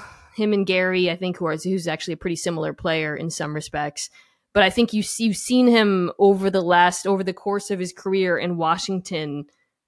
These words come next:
slowly add to his pass rush plan. To me, this feels like a guy who's, like, right on the edge of putting it all together.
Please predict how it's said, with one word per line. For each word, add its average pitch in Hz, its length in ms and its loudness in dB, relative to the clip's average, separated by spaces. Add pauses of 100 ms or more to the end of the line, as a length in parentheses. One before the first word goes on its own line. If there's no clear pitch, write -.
(100)
slowly 208 880 2
add 185 520 2
to 202 100 -4
his 170 120 -4
pass 185 380 -2
rush 175 420 -2 (120)
plan. 208 580 0 (800)
To 226 100 0
me, 240 240 6
this 220 220 2
feels 208 240 2
like 196 280 -4
a 196 100 -2
guy 170 340 2
who's, 180 160 0
like, 160 160 -6
right 185 680 6
on 233 100 6
the 214 120 6
edge 165 340 -2
of 160 180 -10
putting 185 280 -2
it 156 100 -4
all 143 180 -6
together. 139 600 -12